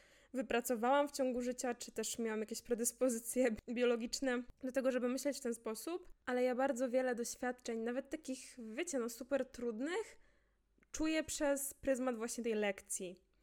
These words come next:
I ostatnio, jak zobaczyłam, że Justyna Mazur pisze książkę o tytule chyba Wszystkie moje końce świata, czy Moje końce świata, coś takiego,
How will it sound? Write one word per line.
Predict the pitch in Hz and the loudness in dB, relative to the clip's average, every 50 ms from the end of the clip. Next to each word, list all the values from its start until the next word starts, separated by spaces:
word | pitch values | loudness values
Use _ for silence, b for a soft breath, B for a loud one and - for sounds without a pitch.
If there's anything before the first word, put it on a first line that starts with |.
| _ _ _ | _ _ _
I | 262 247 247 254 | 2 2 4 4
ostatnio, | 254 254 - 262 - 269 | 2 2 0 2 2 2
jak | 254 233 | 2 2
zobaczyłam, | 233 233 240 - - 247 240 240 | 2 0 -2 -2 0 0 0 2
że | 233 240 | 0 0
Justyna | 240 233 - - 240 240 | -2 -4 -4 -4 -2 -2
Mazur | 233 233 233 233 233 233 226 | 0 -2 0 0 -2 -2 -4
pisze | 240 220 - 240 | -6 -8 -8 -6
książkę | - - - 247 247 233 - - - 247 233 | -6 -4 -2 -2 -2 -2 -6 -6 -4 -4 -4
o | - 233 | -4 -6
tytule | - - 220 - - 247 240 233 226 220 220 220 220 b b b b b b | -8 -10 -12 -6 -2 -2 0 0 0 0 0 -2 -4 b b b b b b
chyba | _ - - 269 262 302 277 | _ -10 -8 -2 -2 -2 -2
Wszystkie | - - - - 254 240 - - - - 240 | -2 -6 -8 -6 -6 -6 -6 -6 -6 -4 -2
moje | 233 226 226 214 | -2 -2 -4 -4
końce | - - 233 220 214 - 214 | -4 -6 -6 -6 -6 -6 -4
świata, | - - - 311 330 359 359 349 311 | -4 -2 0 2 2 2 2 0 -2
czy | 330 - 254 | -2 -2 -2
Moje | 247 247 269 277 277 269 | 0 2 2 2 2 2
końce | 269 269 254 240 | 0 -4 -4 -4
świata, | - - 254 - - | -6 -8 -8 -8 -6
coś | 247 - - | -10 -8 -6
takiego, | - 233 - 240 220 226 262 285 | -8 -6 -6 -6 -4 -2 -2 -4